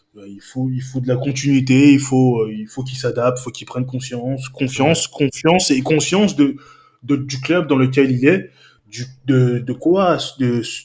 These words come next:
Speaker 1: euh, de ce à quoi aspire le club aussi. Donc, euh, je pense qu'il a de la volonté. Il faut, comme tu as dit, Raph, il faut de la justesse. Je pense qu'il a besoin de, de continuité, de confiance. Et je pense que,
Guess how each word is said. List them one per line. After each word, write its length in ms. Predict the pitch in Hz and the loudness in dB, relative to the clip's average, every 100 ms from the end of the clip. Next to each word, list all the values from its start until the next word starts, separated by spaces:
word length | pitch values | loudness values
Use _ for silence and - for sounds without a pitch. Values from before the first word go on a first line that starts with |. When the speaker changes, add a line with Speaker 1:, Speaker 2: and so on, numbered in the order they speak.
| _ 117 | _ -8
Speaker 1:
euh, 260 | 117 113 110 | -2 -2 -2
de 140 | 120 | -4
ce 160 | - 180 | 2 4
à 120 | 135 | 4
quoi 220 | - 185 | 2 0
aspire 300 | 156 - 170 | 0 -2 0
le 80 | 131 | 0
club 280 | 131 127 113 | -2 -2 -4
aussi. 360 | 117 208 214 _ _ _ _ _ _ - | -6 -6 -8 _ _ _ _ _ _ -8
Donc, 320 | 123 165 165 | -2 -2 2
euh, 1000 | 139 127 123 120 120 117 113 113 113 113 | 4 6 4 2 0 0 0 2 2 0
je 140 | 110 127 | -6 -4
pense 280 | 143 151 | -2 -2
qu'il 140 | - 135 | 0 2
a 80 | 127 | 2
de 60 | |
la 80 | 127 | 2
volonté. 440 | 123 131 131 156 | 0 0 4 4
Il 60 | 156 | 4
faut, 160 | - 131 | 0 -6
comme 200 | 127 127 | -6 -4
tu 100 | 127 | -6
as 60 | |
dit, 140 | 117 123 | -6 -2
Raph, 240 | 139 139 | -2 -2
il 20 | |
faut 140 | - 117 | -8 -12
de 60 | |
la 80 | 113 | -10
justesse. 580 | 110 117 131 147 - - _ - - - - _ | -10 -8 0 2 0 -8 _ -20 -20 -20 -20 _
Je 160 | - 110 | -14 -10
pense 280 | 127 131 | -4 -2
qu'il 180 | 127 131 | -2 -2
a 80 | 120 | -2
besoin 300 | 113 127 131 | -2 -2 0
de, 400 | 131 120 117 113 110 113 110 107 107 214 - - _ _ _ _ 120 | 0 -2 -4 -4 -6 -10 -12 -10 -10 -10 -12 -16 _ _ _ _ -6
de 100 | 131 | -2
continuité, 760 | 175 180 175 170 156 160 170 | 0 2 6 6 6 6 4
de 80 | 165 | 4
confiance. 640 | 143 147 139 135 135 - 120 | 0 -2 -4 -2 -2 -2 -6
Et 220 | 113 113 | -10 -10
je 100 | - | -12
pense 180 | 120 - | -12 -10
que, 420 | 117 110 104 | -8 -8 -10